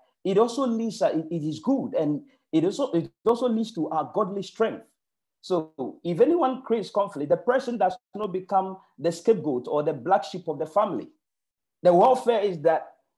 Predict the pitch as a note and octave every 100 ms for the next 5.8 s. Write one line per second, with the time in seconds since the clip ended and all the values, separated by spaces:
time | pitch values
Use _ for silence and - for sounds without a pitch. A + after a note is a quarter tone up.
0 | - D3+ B3 A3+ F3 A#3 B3 F#3+ A3 F3+
1 | F#3+ F#3+ F3 A#3+ A3 F#3 - - A#3 A3+
2 | G3+ E3+ F3 A3 A3 - G#3+ G#3 F3+ E3+
3 | E3+ F3+ E3+ G#3+ A#3 - - _ _ _
4 | _ _ _ G3+ F3+ F3+ A3 A#3 - C4+
5 | - - D3+ D3+ G3+ F#3 F3